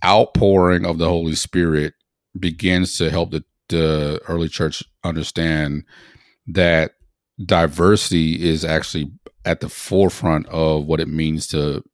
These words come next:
to build a church and to establish God's kingdom. And that includes all genders, all generations, all conditions, all cultures, and are now being made into, to one, uh, people group. So it's important for the church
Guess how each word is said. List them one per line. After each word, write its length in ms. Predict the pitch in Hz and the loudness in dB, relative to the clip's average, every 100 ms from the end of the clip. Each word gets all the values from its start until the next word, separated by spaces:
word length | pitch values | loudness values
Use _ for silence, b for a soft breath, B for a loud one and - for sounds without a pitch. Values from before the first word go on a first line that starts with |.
| _ | _
to 60 | - | -12
build 280 | 73 78 73 | -6 -6 -6
a 40 | |
church 360 | - 87 85 76 | -2 0 0 -4
and 160 | 76 | -10
to 120 | - 76 | -6 -6
establish 640 | 71 - 73 76 71 - B B B B B B - | -6 -6 -6 -6 -8 -10 B B B B B B -4
God's 260 | 80 78 | -2 -2
kingdom. 360 | - 90 85 76 | -2 -2 0 -2
And 60 | |
that 120 | 78 78 | -2 -4
includes 380 | - 85 76 | -4 -4 -4
all 180 | - 76 | -4 -6
genders, 520 | 73 87 82 80 80 | -4 -4 -2 -2 -4
all 280 | - 78 80 | -6 -4 -4
generations, 880 | 80 78 73 73 - 76 73 67 - - b b b b - | -4 -4 -4 -4 -6 -10 -10 -10 -14 -20 b b b b 0
all 160 | 80 82 | 2 2
conditions, 640 | 82 78 76 - 73 69 | 0 -4 -4 -6 -8 -8
all 260 | 80 78 | -4 -4
cultures, 640 | 76 76 69 - 76 69 - | -4 -4 -6 -8 -10 -10 -12
and 140 | - | -10
are 80 | 78 | -6
now 400 | 76 78 78 78 | -4 -4 -4 -4
being 260 | 69 76 73 | -4 -6 -4
made 300 | 71 73 73 | -4 -4 -6
into, 460 | 67 - 71 69 - | -8 -6 -6 -8 -12
to 100 | - | -12
one, 520 | 76 76 76 71 71 71 b b b b _ _ - | -8 -6 -6 -6 -6 -10 b b b b _ _ -12
uh, 160 | 78 | -10
people 320 | 73 - 95 73 | -2 0 0 -2
group. 220 | 78 - | -4 -4
So 220 | - 98 | 0 0
it's 140 | 98 | 0
important 460 | - 80 92 - 131 | -4 -2 0 0 0
for 100 | - | -4
the 120 | 78 | -4
church 560 | - 82 78 - - | -2 0 0 -2 -8